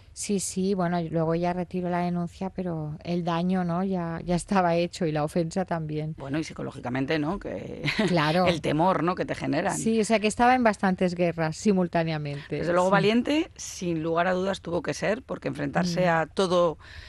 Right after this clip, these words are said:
Speaker 2: eh, eh, lo poco, ¿no? que hemos hablado, que luego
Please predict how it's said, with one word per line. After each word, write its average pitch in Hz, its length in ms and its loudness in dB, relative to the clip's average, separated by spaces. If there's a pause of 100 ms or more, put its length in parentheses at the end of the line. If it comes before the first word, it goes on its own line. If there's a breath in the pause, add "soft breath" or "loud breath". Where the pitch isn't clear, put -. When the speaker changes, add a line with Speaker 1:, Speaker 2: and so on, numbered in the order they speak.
(140 loud breath)
Speaker 2:
eh, - 180 -8
eh, - 160 -8
lo 190 200 4
poco, 214 400 2
¿no? 226 220 0
que 180 260 0
hemos 170 200 0
hablado, 170 360 2
que 147 280 -2
luego 160 480 0